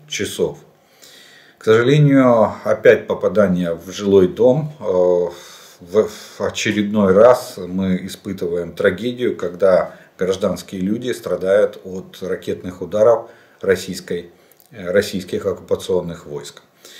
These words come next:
в городе Запорожье. <clears throat> Основные усилия враг сосредотачивает на ведении наступательных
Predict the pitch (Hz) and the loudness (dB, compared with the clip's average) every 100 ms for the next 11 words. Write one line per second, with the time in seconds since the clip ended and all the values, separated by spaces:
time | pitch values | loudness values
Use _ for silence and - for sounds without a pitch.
0 | - - - - _ 92 110 110 95 92 | -20 -20 -20 -20 _ 2 6 6 4 0
1 | 101 98 90 78 - 78 - _ - - | 2 4 0 -4 -12 -16 -16 _ -8 -8
2 | - 170 135 101 - - _ _ _ _ | -4 -2 0 -2 -6 -20 _ _ _ _
3 | _ _ _ _ - 104 107 127 147 143 | _ _ _ _ -8 -8 0 4 6 6
4 | - 135 113 98 101 107 - 110 101 104 | 4 -2 4 4 6 4 2 -10 -8 -2
5 | 104 110 107 110 98 98 95 101 98 95 | 4 4 4 -4 -2 -4 -4 -2 0 0
6 | 92 - - 104 - 90 92 - | -2 -4 2 2 2 -4 -4 -6